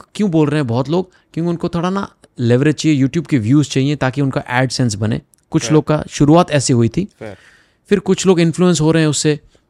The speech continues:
Speaker 2: हम्म।
Speaker 1: और जो उसको, उनको सुन के नेगेटिव हो रहे हैं मेरे बारे में,
Speaker 2: हम्म।
Speaker 1: तो मैं चाहता हूँ अच्छा है, वो कोई मेरा प्रोग्राम ना लें, कोर्स ना लें, मेरा प्रोडक्ट ना लें, because अगर आप इतने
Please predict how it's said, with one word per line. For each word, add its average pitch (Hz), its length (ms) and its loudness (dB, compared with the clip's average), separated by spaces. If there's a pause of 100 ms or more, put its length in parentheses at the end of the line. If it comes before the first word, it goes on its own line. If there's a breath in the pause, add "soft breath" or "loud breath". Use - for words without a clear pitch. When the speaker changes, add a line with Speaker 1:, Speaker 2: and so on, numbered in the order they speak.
(120)
Speaker 2:
हम्म। 117 100 -20
Speaker 1:
और 160 140 -2
जो 180 180 2
उसको, 190 440 0
उनको 180 280 0
सुन 190 200 -2
के 196 120 0
नेगेटिव 147 440 2
हो 175 120 4
रहे 175 100 4
हैं 147 80 2
मेरे 135 140 2
बारे 107 220 -2
में, 98 220 -8
Speaker 2:
हम्म। 113 180 -20 (240)
Speaker 1:
तो 175 80 -6
मैं 151 140 0
चाहता 151 280 -4
हूँ 156 120 -4
अच्छा 139 300 -4
है, 107 120 -2
वो 113 100 -4
कोई 151 220 -2
मेरा 147 200 0
प्रोग्राम 131 400 -2
ना 127 120 0
लें, 127 200 -2
कोर्स 135 300 -4
ना 131 80 -4
लें, 127 140 -2
मेरा 127 180 -2
प्रोडक्ट 117 360 -2
ना 113 120 -4
लें, 127 160 -4
because 127 260 -6
अगर 123 160 -4
आप 139 160 -4 (120)
इतने 185 340 -4